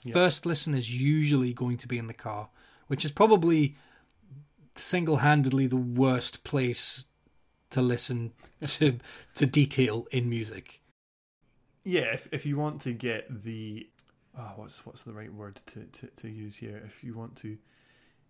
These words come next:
Speaker 1: get the oh, for lack of a better word, it's lo-, I've, I've lost it. The depth of the song. If you, if you, if, you know, if you want to get the actual sort of layers of the song, the car is the worst place. But it's also one of the places I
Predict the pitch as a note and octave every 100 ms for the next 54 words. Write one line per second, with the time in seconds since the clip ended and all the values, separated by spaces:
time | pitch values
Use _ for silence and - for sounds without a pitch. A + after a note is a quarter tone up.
0 | _ _ - G#2+ G2+ - _ _ C3 A2+
1 | G#2 G2 - _ _ _ _ _ _ _
2 | _ _ _ _ _ _ _ - A2+ -
3 | A#2 A2 - G2 A2 A2+ G#2 - - A2
4 | - A2+ - G#2+ G#2+ G#2+ G2+ - _ _
5 | B2 A#2 B2 B2+ B2 A2 G#2+ - A2 G#2+
6 | G#2 A2+ B2 A#2+ B2 A#2+ G#2 - A2+ G#2
7 | A#2 A#2 A#2+ A2+ A2+ A2 A2 - - A2
8 | G#2+ G2+ _ _ _ _ - A2+ G#2 G#2+
9 | A2+ A2+ G#2+ G#2+ G2+ G#2+ A2+ G#2 G#2 G#2
10 | - G#2 G#2 G#2+ G#2 G#2 G2+ - A2+ -
11 | - _ _ _ C3 C3+ A#2 - _ -
12 | A2+ B2+ A#2+ B2 A2+ A2+ G#2+ A2 A2+ G#2+
13 | G#2+ A2